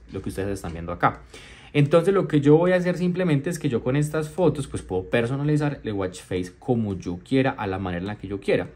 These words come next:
O sea, yo cualquiera de estas carátulas la puedo volver una watch face. Ya les voy a enseñar a ustedes cómo es que la descargan, pero por ejemplo, vamos entonces a la aplicación directamente del QFIT, ¿sí? Acá, vamos acá.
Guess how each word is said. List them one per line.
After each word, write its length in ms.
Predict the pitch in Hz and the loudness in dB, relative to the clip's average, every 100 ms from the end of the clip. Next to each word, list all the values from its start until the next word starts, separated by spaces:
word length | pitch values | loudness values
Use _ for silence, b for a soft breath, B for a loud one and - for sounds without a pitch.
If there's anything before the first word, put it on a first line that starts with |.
| B B B | B B B
O 40 | |
sea, 80 | 131 | 0
yo 160 | 113 - | 0 4
cualquiera 340 | 156 151 165 | 2 4 2
de 40 | |
estas 200 | 156 156 | 0 -2
carátulas 540 | 151 135 151 151 139 B B B | -4 -2 0 0 0 B B B
la 240 | - 98 92 | -2 -2 0
puedo 160 | 104 | 2
volver 420 | 120 110 107 143 - - - | 2 2 2 0 -2 -12 -10
una 240 | 95 87 | -6 -6
watch 240 | 85 92 | -8 -10
face. 320 | - 175 - - - - | -2 -2 -2 -10 -14 2
Ya 80 | 147 | 4
les 120 | 175 | 6
voy 100 | 180 | 4
a 20 | |
enseñar 240 | 180 175 151 | 4 4 2
a 40 | |
ustedes 260 | 156 110 110 | 2 -2 -2
cómo 220 | - 95 | -4 -4
es 100 | 92 | -4
que 80 | 101 | -4
la 80 | 98 | -2
descargan, 460 | 92 - 151 87 | -2 0 0 -2
pero 180 | 87 107 | -4 -2
por 120 | - | 2
ejemplo, 340 | 135 120 87 80 B B B - | 2 2 -2 -10 B B B -2
vamos 200 | 135 185 | 2 4
entonces 200 | 151 160 | 4 4
a 40 | |
la 80 | 151 | 2
aplicación 640 | 131 127 - 113 113 110 113 | 2 -2 -2 -2 -2 -2 0
directamente 600 | 135 139 143 135 135 147 | 0 0 0 0 0 0
del 160 | 117 | 0
QFIT, 380 | - 107 95 - - - | -4 -8 -8 -10 -14 -20
¿sí? 100 | - | -10
Acá, 300 | 113 - 120 - - - | -8 -6 -8 -10 -20 -8
vamos 240 | 104 113 | -2 0
acá. 360 | 131 - 87 73 | 0 0 -2 -4